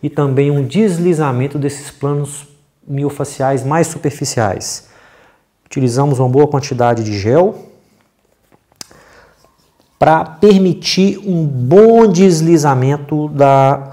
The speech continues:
ventosa em relação ao que a gente quer, sem causar uma,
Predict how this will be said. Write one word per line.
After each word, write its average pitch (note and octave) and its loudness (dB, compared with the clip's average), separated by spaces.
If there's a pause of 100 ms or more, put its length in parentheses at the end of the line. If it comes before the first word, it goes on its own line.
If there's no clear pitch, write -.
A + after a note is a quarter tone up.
(100)
ventosa C#3 2
em C3+ 0
relação C3 -4 (180)
ao A#2+ -2
que C3+ -2
a - 0
gente B2 -6
quer, E3 2 (260)
sem G3 -2 (320)
causar C3+ 0 (400)
uma, C#3 -2